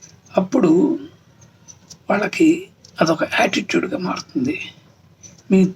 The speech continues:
ధర్మ పదాన్ని వాళ్ళు అనుసరించే దానికి కూడాను గొప్ప అవకాశం ఉంటుందండి.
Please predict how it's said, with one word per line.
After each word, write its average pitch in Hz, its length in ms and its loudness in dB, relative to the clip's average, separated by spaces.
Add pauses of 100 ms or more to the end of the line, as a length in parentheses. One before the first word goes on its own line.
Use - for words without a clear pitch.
(140)
ధర్మ 190 360 4
పదాన్ని 190 520 4
వాళ్ళు 165 240 6
అనుసరించే 185 720 2 (1800)
దానికి 180 240 4
కూడాను 170 360 2
గొప్ప - 320 0
అవకాశం - 480 -2
ఉంటుందండి. - 400 -16